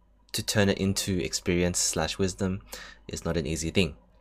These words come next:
Um, I think we all know what that's like. We all know that sometimes there are things that need to be done,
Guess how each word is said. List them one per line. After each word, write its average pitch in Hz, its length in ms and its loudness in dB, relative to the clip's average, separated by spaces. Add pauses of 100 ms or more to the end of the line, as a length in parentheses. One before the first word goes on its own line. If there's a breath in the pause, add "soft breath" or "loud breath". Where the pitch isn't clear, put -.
(800 loud breath)
Um, - 540 -10
I - 40 -6
think 143 160 0
we 117 120 6
all 95 460 4 (840)
know 87 300 4
what 85 140 2
that's 85 220 0
like. 87 400 -2
We 90 120 0
all 87 180 4
know 82 280 2
that 82 160 0
sometimes 82 580 -2 (540 loud breath)
there 92 140 6
are 85 60 6
things 90 320 0
that 85 80 0
need 85 140 0
to - 60 -8
be 80 120 -2
done, 85 360 0